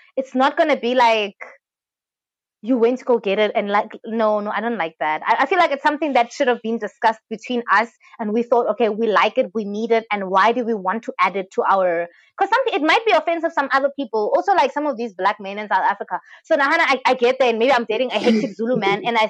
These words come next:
Speaker 1: say, "Hey, baby, ngizengama, what, what?" He's gonna be like, "What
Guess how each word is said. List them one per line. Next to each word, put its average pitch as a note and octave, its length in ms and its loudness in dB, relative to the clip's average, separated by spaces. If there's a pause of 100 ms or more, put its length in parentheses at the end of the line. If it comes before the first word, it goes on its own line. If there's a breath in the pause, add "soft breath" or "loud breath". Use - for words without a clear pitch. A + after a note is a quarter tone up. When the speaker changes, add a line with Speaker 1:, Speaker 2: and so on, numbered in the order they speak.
Speaker 1:
say, A#3+ 180 2
"Hey, F4+ 440 0 (720)
baby, E4 220 2
ngizengama, D4 640 2
what, C4 240 2
what?" A#3+ 320 2 (140)
He's A3+ 120 -12
gonna C4+ 200 2
be B3+ 100 0
like, A#3 240 4
"What A3 380 -4